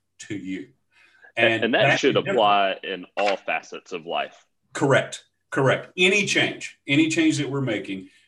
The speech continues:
Speaker 1: we, you know, if you've ever had a conversation with a toddler who gets on that endless, infinite loop of why, why,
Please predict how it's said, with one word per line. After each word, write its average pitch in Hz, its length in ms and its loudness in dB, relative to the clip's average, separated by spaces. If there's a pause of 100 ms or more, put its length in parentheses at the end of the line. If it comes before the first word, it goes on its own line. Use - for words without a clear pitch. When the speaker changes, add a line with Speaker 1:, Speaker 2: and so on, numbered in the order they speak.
(140)
Speaker 1:
we, 135 320 0
you 156 120 2
know, 120 380 0
if 135 140 -8
you've 135 120 -6
ever 170 200 2
had 143 220 4
a - 40 -4
conversation 123 680 -4
with 104 100 -4
a 98 60 -8
toddler 92 640 -2
who 123 120 -10
gets 127 240 -6
on 120 140 -4
that 107 220 -4
endless, 123 520 -4
infinite 123 460 -6
loop 113 240 -6
of 95 180 -12
why, 110 300 -4 (280)
why, 107 280 -8